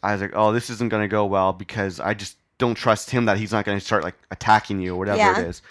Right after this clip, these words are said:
Speaker 1: Either way, walked in, walked in on him being, saying some extremely insulting things to you. I'm not gonna say what they were,
Speaker 2: Mm-hmm.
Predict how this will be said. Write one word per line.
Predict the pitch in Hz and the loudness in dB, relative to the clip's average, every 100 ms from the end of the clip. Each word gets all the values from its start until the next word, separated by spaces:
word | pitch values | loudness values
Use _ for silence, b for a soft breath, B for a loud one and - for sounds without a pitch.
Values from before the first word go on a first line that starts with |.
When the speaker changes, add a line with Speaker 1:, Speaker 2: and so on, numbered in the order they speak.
| B B B B | B B B B
Speaker 1:
Either | 143 151 | -2 0
way, | 127 113 110 | 2 2 0
walked | - 110 113 - | 2 2 2 0
in, | 101 98 - _ | -2 -2 -6 _
walked | 104 117 117 | 2 2 2
in | 120 | 0
on | 107 | 0
him | 104 104 | 0 -4
being, | 95 101 101 92 _ _ | -4 -4 -4 -6 _ _
saying | - 117 110 | -6 -2 -2
some | - 104 98 | -4 -6 -6
extremely | - - - 123 123 113 | -10 -16 -6 -2 0 0
insulting | 104 98 98 95 101 | -2 -2 -2 0 -4
things | 92 95 92 | -6 -8 -8
to | - | -6
you. | 110 | -2
I'm | 101 | 0
not | 98 | -2
gonna | 101 95 | -2 -6
say | - | -4
what | 98 90 | -6 -4
they | 95 | -4
were, | 104 131 | -2 -2
Speaker 2:
Mm-hmm. | 165 | -2